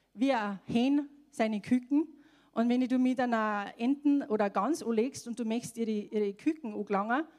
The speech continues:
dann wird die ganz schön fuchtig. Und genauso ist es Gott, ist Gott auch, wenn jemand euch was Böses möchte, möchte, dann behütet er euch so wie seinen Augapfel. Und wenn's du deinen, wenn jemand was mit deinem Augapfel möchte, dann automatisch geht das Auge zu.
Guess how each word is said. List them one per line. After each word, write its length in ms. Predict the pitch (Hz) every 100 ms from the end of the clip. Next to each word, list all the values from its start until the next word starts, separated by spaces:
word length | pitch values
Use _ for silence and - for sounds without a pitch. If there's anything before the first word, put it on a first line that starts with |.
| _
dann 120 | 220
wird 180 | 220 247
die 60 | 240
ganz 240 | 202 208
schön 120 | -
fuchtig. 500 | 220 226 - 185 - - _ _ _ _ _
Und 140 | 233
genauso 400 | 220 214 220 254
ist 240 | 247 247 -
es 140 | 226
Gott, 280 | - 214 -
ist 160 | 233 -
Gott 240 | 220 220
auch, 220 | 190 226 285 -
wenn 200 | 202 226
jemand 340 | 226 240 226 -
euch 220 | 247 254
was 160 | 240
Böses 380 | - 254 285 220
möchte, 440 | 196 196 - 254 320 - -
möchte, 460 | 208 220 - 254 359 - _ _ _
dann 180 | 226 226
behütet 420 | 226 220 339 285
er 140 | 233 208
euch 220 | 202 -
so 160 | 247 233
wie 80 |
seinen 340 | 247 220 220 208
Augapfel. 640 | 208 214 185 - 170 165 _ _ _ _ _ _ _ -
Und 180 | 214
wenn's 200 | 208 226
du 120 | - 226
deinen, 280 | 214 214
wenn 140 | 214 226
jemand 360 | 233 240 233
was 180 | 220 220
mit 160 | 233 233
deinem 160 | 202
Augapfel 460 | 202 269 233 214 214
möchte, 360 | 202 269 - - _ _ _ -
dann 320 | 214 208 208 -
automatisch 600 | 214 220 220 202 226 -
geht 200 | 202 190
das 120 | 190
Auge 200 | - 180
zu. 280 | - - 160